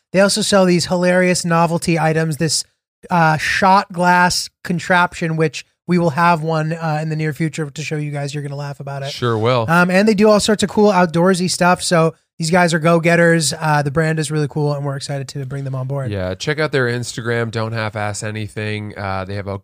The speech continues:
Speaker 2: a great blog, um, where they talk a lot about sort of adventures and, and, and, and seizing life by the balls. And, uh, they're, they're fans of the pod. We're fans of them. Uh, so, so check 'em out. Don't, uh, Don't Half Ass Anything on Instagram, don't half ass anything dot com on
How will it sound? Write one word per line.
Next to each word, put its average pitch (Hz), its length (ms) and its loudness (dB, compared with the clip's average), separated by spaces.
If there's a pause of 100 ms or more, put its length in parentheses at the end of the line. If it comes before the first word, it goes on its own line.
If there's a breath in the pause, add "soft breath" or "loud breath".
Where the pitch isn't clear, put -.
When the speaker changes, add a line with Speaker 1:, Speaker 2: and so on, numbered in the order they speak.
Speaker 2:
a 113 80 -6
great 110 340 -6
blog, 101 600 -2 (160)
um, 98 340 -6
where 101 140 -8
they 98 100 -8
talk 98 200 -8
a 98 60 -6
lot 98 220 -4
about 95 480 -6
sort 95 140 -8
of 85 80 -10
adventures 135 680 -2
and, 107 140 -6
and, 104 180 -6
and, 95 300 -8 (100)
and 95 280 -12
seizing 120 420 -4
life 107 280 -6
by 104 160 -4
the 98 60 -10
balls. 101 480 -2
And, 98 220 -10 (500)
uh, 95 320 0
they're, 95 240 -2
they're 113 120 0
fans 131 320 0
of 117 40 -4
the 113 80 -4
pod. 113 460 0
We're 104 120 -4
fans 110 300 -4
of 101 100 -6
them. 117 540 0
Uh, 101 500 0
so, 101 300 -4
so 107 180 -6
check 143 200 -6
'em 165 100 -6
out. 160 240 -6
Don't, 120 240 -8 (100)
uh, 101 260 -4
Don't 127 220 -4
Half 139 200 -4
Ass 120 200 -4
Anything 110 420 -6
on 101 140 -6
Instagram, 101 600 -8
don't 104 180 -6
half 101 240 -8
ass 95 180 -12
anything 95 380 -10
dot 90 240 -10
com 85 460 -12
on 85 360 -12